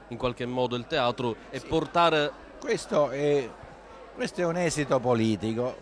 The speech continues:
Speaker 2: poi c'è un esito invece che noi incidiamo, eh, sulla coscienza, sul pensiero dell'umanità,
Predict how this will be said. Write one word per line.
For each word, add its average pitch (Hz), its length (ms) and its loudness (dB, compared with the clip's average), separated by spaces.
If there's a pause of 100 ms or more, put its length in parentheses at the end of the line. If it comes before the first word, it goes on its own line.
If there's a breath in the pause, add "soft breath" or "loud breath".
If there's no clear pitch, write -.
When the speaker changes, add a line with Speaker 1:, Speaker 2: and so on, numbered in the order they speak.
Speaker 2:
poi 285 280 -2
c'è 151 240 2
un 165 160 -2
esito 151 460 -2
invece 165 440 -2
che 123 160 -4
noi 170 360 -4
incidiamo, 160 920 0 (760 loud breath)
eh, 139 40 -12
sulla 151 300 -4
coscienza, 170 640 0
sul 127 200 -2
pensiero 151 720 6
dell'umanità, 127 840 2